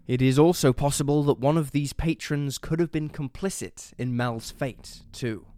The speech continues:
The fact that Mel was sighted at all on the night of September twenty-ninth does help draw a hypothetical path of her movements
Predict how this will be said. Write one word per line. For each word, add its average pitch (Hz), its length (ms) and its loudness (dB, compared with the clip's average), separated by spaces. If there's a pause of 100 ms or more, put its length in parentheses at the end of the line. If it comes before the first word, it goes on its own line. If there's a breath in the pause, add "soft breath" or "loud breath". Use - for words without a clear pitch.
(360)
The 131 80 -2
fact - 420 0
that 151 220 2
Mel 151 440 4
was 135 260 6
sighted 151 420 -2
at 127 120 6
all 135 340 4
on 123 100 2
the 123 60 0
night 120 300 0
of 123 100 -4
September 127 400 -4
twenty-ninth 120 800 -4 (220 loud breath)
does 156 240 4
help 180 340 -2
draw 156 340 4
a 143 120 2
hypothetical 160 880 -2
path 147 420 -2
of 127 140 -4
her 165 200 2
movements 165 720 0